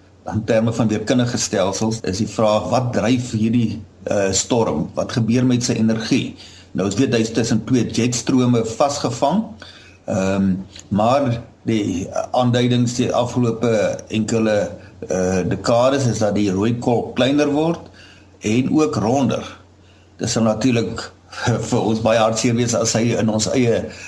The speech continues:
leeftyd sou verdwyn, want dit is so sinoniem met, uh, Jupiter as wat die ringe van Saturnus met Saturnus is.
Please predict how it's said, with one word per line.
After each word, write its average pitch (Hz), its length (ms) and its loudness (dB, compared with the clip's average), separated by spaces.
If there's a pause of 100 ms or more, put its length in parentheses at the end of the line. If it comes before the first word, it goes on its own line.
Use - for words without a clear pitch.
(140)
leeftyd 123 440 0
sou 104 140 -2
verdwyn, 107 540 -2
want 110 200 0
dit - 80 -2
is 107 140 -2
so 123 180 2 (480)
sinoniem 120 640 2
met, 113 380 0
uh, 87 160 0
Jupiter 120 800 2
as 117 220 2
wat 110 280 2
die 110 260 2
ringe 110 300 2
van 120 140 0
Saturnus 113 720 0
met 92 140 0
Saturnus 110 600 0
is. - 300 -6